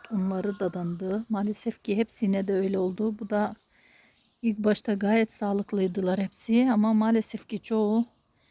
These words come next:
hastalandı. Bu da kalan şomageni. Bundan bir, birkaç tane elde ettim arkadaşlar.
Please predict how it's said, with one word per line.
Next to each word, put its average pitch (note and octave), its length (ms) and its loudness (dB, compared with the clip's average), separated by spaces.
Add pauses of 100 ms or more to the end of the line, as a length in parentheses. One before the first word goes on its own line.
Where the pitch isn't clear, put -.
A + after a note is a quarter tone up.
(360)
hastalandı. F#3 800 -4 (400)
Bu G#3+ 240 -2
da G3 120 -4
kalan G3+ 380 -2
şomageni. F#3 840 0 (1500)
Bundan G#3 380 2
bir, A3 100 -2 (260)
birkaç - 360 -6
tane G3 360 0
elde G3 240 0
ettim G3+ 300 -2
arkadaşlar. F#3+ 680 -4